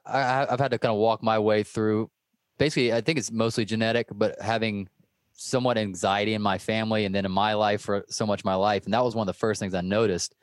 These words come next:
was you don't notice how shallow your breathing is. Not even, like, shallow panting, but literally just, like, not taking full breaths. And then you're like, "Well, of course that's gotta be having some kind of, uh,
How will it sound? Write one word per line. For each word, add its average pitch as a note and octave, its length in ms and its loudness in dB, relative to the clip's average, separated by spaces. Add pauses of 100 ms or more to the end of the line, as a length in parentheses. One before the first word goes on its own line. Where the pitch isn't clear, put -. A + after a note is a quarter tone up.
(480)
was A2+ 100 -2
you B2+ 40 4
don't C3+ 280 0
notice B2 180 2
how A2 120 2
shallow A#2 360 2
your F#2+ 160 0
breathing F2+ 380 -2
is. B1 260 -14
Not D3 160 0
even, C#3 160 0
like, G#2 340 -2 (320)
shallow A#2 400 0
panting, A#2 520 -2
but F#2+ 120 -4
literally C3 300 2
just, A2+ 160 -2
like, A2+ 80 -2
not A2 320 0
taking A2 320 -2
full G#2+ 600 2 (1000)
breaths. B2 500 0
And A#2 120 0
then B2 80 0
you're B2 100 2
like, A2 120 2
"Well, G#2+ 140 0
of G2 140 -4
course A3+ 180 0
that's C#3 160 2
gotta D#3 180 2
be A#2+ 80 0
having A2 220 0
some D#3 220 -2
kind A#2 180 0
of, F#2+ 220 -2 (840)
uh, A2 100 0